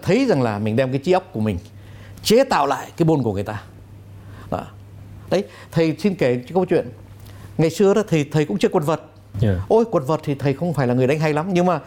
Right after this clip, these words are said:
Speaker 1: tạm gọi là cũng là cầu thủ cũng có hạng. Thế nhưng mà thầy mới chế ra một cái bộ môn
Speaker 2: Dạ.
Speaker 1: trong quần vợt.
Speaker 2: Dạ.
Speaker 1: Là cái gì? Thầy bảo rằng là bây giờ hôm nay đó, tôi chơi quần vợt đó, tôi,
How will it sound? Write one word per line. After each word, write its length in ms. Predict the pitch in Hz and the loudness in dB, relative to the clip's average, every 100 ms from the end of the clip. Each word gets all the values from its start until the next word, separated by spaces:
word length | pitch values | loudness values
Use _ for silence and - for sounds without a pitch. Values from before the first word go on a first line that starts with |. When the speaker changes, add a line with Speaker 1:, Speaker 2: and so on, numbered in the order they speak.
| - - - | -14 -10 -2
Speaker 1:
tạm 180 | 151 | 0
gọi 180 | 135 139 | 0 0
là 80 | 135 | 0
cũng 240 | 160 160 | 0 0
là 360 | 175 139 131 113 - - - - - - - | 0 2 0 -2 -8 -20 -20 -20 -20 -20 -4
cầu 140 | 131 | 0
thủ 160 | 113 117 | 0 0
cũng 140 | 151 | -2
có 100 | 156 | -2
hạng. 280 | 185 170 139 - - - - - - - - - - | 0 0 -4 -10 -20 -20 -20 -20 -16 -16 -14 -12 -2
Thế 100 | 214 | 2
nhưng 140 | 220 | 2
mà 80 | 175 | 2
thầy 200 | 165 156 | 0 0
mới 80 | 170 | 0
chế 200 | 190 226 | 2 2
ra 140 | 202 | 0
một 60 | 165 | 0
cái 80 | 185 | 0
bộ 120 | 156 | 2
môn 200 | 170 175 - - - - - - - - - | 2 0 -4 -20 -20 -20 -20 -20 -20 -20 -18
Speaker 2:
Dạ. 60 | 101 92 98 | -16 -14 -4
Speaker 1:
trong 120 | 190 | -2
quần 140 | 175 151 | 0 0
vợt. 160 | 127 - - - - | 0 -4 -12 -20 -20
Speaker 2:
Dạ. 80 | 107 - - - - - - - - | -20 -20 -20 -20 -20 -20 -20 -16 -2
Speaker 1:
Là 100 | 156 | 0
cái 120 | 196 | 2
gì? 140 | 156 120 - - - - - - - - | 0 -4 -10 -20 -20 -20 -20 -20 -20 -2
Thầy 260 | 147 131 | 2 4
bảo 100 | 123 | 2
rằng 160 | 117 127 | 2 0
là 220 | 123 113 95 | 0 -4 -8
bây 140 | 151 165 | -2 2
giờ 120 | 139 | 2
hôm 180 | 113 156 | 2 0
nay 160 | 151 | 0
đó, 80 | 151 139 - - - | 0 -4 -8 -20 -4
tôi 160 | 180 160 | 0 2
chơi 140 | 180 160 | 2 2
quần 160 | 135 | 2
vợt 160 | 113 120 | 0 -2
đó, 80 | 131 | -2
tôi, 120 | 165 | -2